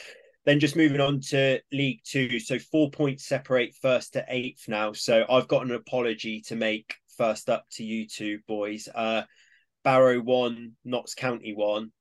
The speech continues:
Uh, eighty-seventh minute penalty for Barrow, but that cost the, uh, the banker treble. Um, and I've cost everyone's,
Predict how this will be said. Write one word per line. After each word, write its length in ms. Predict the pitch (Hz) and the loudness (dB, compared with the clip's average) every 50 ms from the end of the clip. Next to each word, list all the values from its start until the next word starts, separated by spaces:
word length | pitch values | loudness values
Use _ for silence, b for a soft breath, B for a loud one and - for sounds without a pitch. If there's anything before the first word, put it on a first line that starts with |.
| _ _ | _ _
Uh, 220 | - 110 110 107 107 | -4 -4 -2 -2 -2
eighty-seventh 640 | 123 127 127 113 117 - - 123 113 113 110 - _ | -2 -4 -4 -4 -8 -4 -4 -4 -4 -4 -8 -10 _
minute 260 | 123 120 117 110 - - | -6 -4 -4 -4 -6 -8
penalty 360 | - 123 117 113 110 110 107 | -8 -6 -6 -6 -6 -8 -10
for 140 | 101 - 135 | -12 -14 -10
Barrow, 440 | - - 117 113 110 110 104 104 104 - | -4 0 2 2 2 2 0 -2 -4 -8
but 180 | - 104 - - | -10 -12 -8 -6
that 180 | 120 110 110 - _ | -6 -6 -6 -6 _
cost 460 | - - 120 107 - - - - - _ _ | -8 -6 -6 -6 -6 -10 -14 -18 -20 _ _
the, 260 | 117 110 110 110 107 | -6 -6 -4 -4 -2
uh, 360 | 107 107 107 104 104 101 107 - _ _ _ _ _ _ _ _ _ _ _ | -2 -2 -2 -2 -4 -6 -8 -10 _ _ _ _ _ _ _ _ _ _ _
the 160 | 113 107 101 - _ _ | -8 -8 -8 -10 _ _
banker 360 | - 110 110 110 104 - 107 104 | -6 -4 -4 -6 -8 -12 -14 -14
treble. 520 | - - - 110 101 - 110 104 104 104 - _ _ _ _ _ _ _ | -10 -4 -4 -4 -4 -4 -4 -6 -6 -8 -12 _ _ _ _ _ _ _
Um, 480 | - 104 104 104 104 101 101 104 101 110 _ _ _ _ _ _ _ _ _ _ _ | -4 -2 -2 0 -2 -2 -4 -6 -14 -20 _ _ _ _ _ _ _ _ _ _ _
and 120 | 110 110 107 | -6 -6 -6
I've 120 | 104 - | -6 -8
cost 320 | - - 113 107 - - - | -6 -4 -4 -4 -6 -10 -8
everyone's, 920 | - 113 107 107 107 104 104 104 104 101 101 104 101 - - - - - | -6 -6 -6 -6 -8 -6 -6 -6 -6 -8 -10 -14 -14 -14 -14 -14 -14 -16